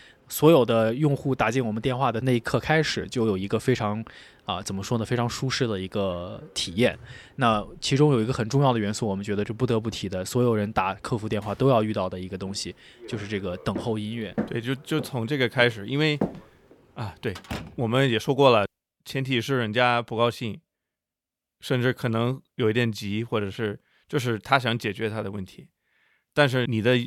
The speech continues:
Speaker 2: 能力有限，人工能力有限，或者是遇到了难题，你要去查一下，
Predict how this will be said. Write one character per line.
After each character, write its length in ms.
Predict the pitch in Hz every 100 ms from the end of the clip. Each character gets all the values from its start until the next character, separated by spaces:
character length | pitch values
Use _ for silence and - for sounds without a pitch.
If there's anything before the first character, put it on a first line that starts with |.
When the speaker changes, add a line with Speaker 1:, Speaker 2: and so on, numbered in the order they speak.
| -
Speaker 2:
能 200 | 117 107
力 100 | 135
有 160 | 107
限， 360 | 101 - 123 - _ _ _ _
人 200 | 113 107
工 260 | 120 123 120
能 180 | 104
力 80 | 110
有 140 | 113 98
限， 340 | - 110 - _ _ _
或 160 | - 139
者 100 | 113
是 340 | 110 117 104 104
遇 120 | 117
到 180 | 113 107
了 140 | 104
难 200 | 92 113
题， 340 | 107 113 98 113
你 80 | 104
要 160 | 101
去 400 | 98 - 110 131
查 260 | - - 117
一 80 | 117
下， 340 | 117 110 113